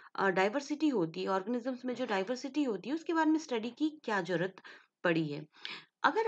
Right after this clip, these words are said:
आप अपने आप को कंपेयर करोगे अपने फ्रेंड से या फिर आप कंपेयर करोगे किसी आपके क्लासमेट से, तो आपने देखा होगा कि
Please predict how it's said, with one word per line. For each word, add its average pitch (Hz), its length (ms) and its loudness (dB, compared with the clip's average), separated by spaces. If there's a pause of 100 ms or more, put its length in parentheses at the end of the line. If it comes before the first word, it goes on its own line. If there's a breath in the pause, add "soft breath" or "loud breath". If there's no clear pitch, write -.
(140)
आप 294 380 6
अपने 262 500 2
आप 214 300 0
को 269 80 0
कंपेयर 202 440 0
करोगे 190 400 -4
अपने 285 260 -2
फ्रेंड 185 320 0
से 180 380 -4 (380 soft breath)
या 294 140 6
फिर 349 160 0
आप 359 180 -2
कंपेयर 277 320 0
करोगे 247 580 0 (260 loud breath)
किसी 285 500 -4 (340)
आपके 196 260 -2
क्लासमेट 208 600 2
से, 180 160 -6
तो 180 120 -6 (100)
आपने 320 240 4
देखा 330 280 0
होगा 330 240 4
कि 320 240 0